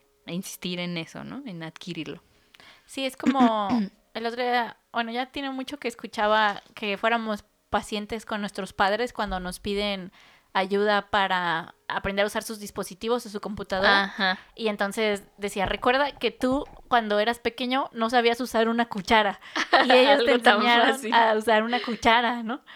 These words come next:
Speaker 1: Así es.
Speaker 2: Y si mal es un... es tu mérito, pues, o sea, es tu mérito haber aprendido a usar la cuchara y poder comer
Speaker 1: <laughs>
Speaker 2: con una cuchara y un tenedor y un cuchillo. Alguien te apoyó para que eso sucediera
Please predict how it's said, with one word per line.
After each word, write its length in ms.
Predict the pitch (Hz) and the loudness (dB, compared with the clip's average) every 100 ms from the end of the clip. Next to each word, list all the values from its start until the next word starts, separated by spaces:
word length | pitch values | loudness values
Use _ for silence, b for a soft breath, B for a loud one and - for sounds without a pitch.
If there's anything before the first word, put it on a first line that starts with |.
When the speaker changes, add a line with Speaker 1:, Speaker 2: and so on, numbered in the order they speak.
| B B | B B
Speaker 1:
Así 320 | 214 - 202 | -6 -4 -4
es. 260 | 202 - | -4 -6
Speaker 2:
Y 60 | 262 | -6
si 120 | 262 240 | -2 4
mal 260 | 254 285 | 4 4
es 80 | 294 | 0
un... 260 | 294 262 247 _ | -4 -8 -10 _
es 140 | 233 233 | -4 -2
tu 80 | |
mérito, 400 | 277 247 285 339 | 2 2 0 -4
pues, 140 | - 440 - | -2 -4 -2
o 80 | 254 | -4
sea, 80 | |
es 80 | 233 | -4
tu 80 | 262 | -4
mérito 260 | 233 247 226 | -2 -2 2
haber 140 | 214 | 4
aprendido 280 | 247 226 214 | 4 2 -6
a 20 | |
usar 160 | 226 262 | -4 -4
la 60 | |
cuchara 320 | 240 208 208 202 | -4 -4 -2 -2
y 60 | |
poder 340 | 214 190 196 294 | 0 0 0 -2
comer 260 | 220 208 | -2 -4
Speaker 1:
<laughs> 0 | |
Speaker 2:
con 120 | 220 | -4
una 140 | 214 214 | -4 -4
cuchara 320 | 214 - 190 | -6 -8 -6
y 60 | 196 | -6
un 80 | 202 | -8
tenedor 400 | 202 175 180 190 | -10 -8 -8 -8
y 60 | |
un 80 | 196 | -10
cuchillo. 480 | 220 - 214 214 320 B B B B B _ _ - | -10 -12 -8 -6 -8 B B B B B _ _ 4
Alguien 460 | 247 262 269 254 - _ _ _ | 4 2 -4 -6 -14 _ _ _
te 60 | 233 | -2
apoyó 480 | 214 226 208 240 240 | 0 2 4 2 2
para 220 | 254 208 | 0 -2
que 240 | 196 202 | -4 -8
eso 240 | 202 247 220 | -4 -4 -4
sucediera 640 | 214 226 220 254 226 | -4 -4 -2 0 -2